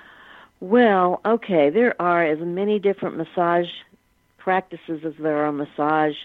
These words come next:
therapists. Uh, but there are some, there's a lot of Eastern, uh, uh, therapies that are coming in, in the t-, in the form of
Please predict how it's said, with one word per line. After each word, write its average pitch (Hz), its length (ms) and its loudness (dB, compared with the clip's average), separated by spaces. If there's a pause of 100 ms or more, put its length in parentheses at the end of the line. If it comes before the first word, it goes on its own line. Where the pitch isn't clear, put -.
(140)
therapists. 143 500 -4 (960)
Uh, 156 320 2
but 147 280 -8
there 220 200 0
are 156 320 0 (160)
some, 151 440 -6 (920)
there's 190 160 -2 (200)
a 180 80 2
lot 180 220 4
of 165 100 -2
Eastern, 202 760 -4 (100)
uh, 175 100 -8 (100)
uh, 170 120 -2 (120)
therapies 202 520 2
that 185 140 -4
are 180 80 2
coming 185 420 -2
in, 180 340 2
in 160 160 -4
the 160 60 -2
t-, 160 220 -10
in 160 280 -4 (120)
the 160 120 0
form 170 460 0
of 151 180 2